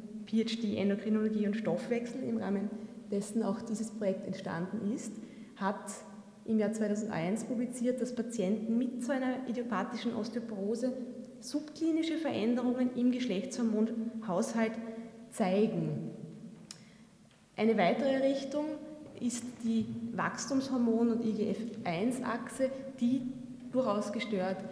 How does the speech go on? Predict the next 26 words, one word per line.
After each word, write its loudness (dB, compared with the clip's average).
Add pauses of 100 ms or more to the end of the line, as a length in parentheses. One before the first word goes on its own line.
(500)
ist 2
bei 0
diesen 2
Patienten. -2 (1000)
Studien, 4
die 4
sich 2
mit 2
der 2
Histomorphometrie 2
beschäftigt -2
haben -2
und 0
auch -2
Explantzellkulturen, 0 (540)
geben 2
nun 4
erste 2
Hinweise 4
darauf, 0
dass 0
es 0
sich 0
bei 0
dieser -2 (380)
primären 2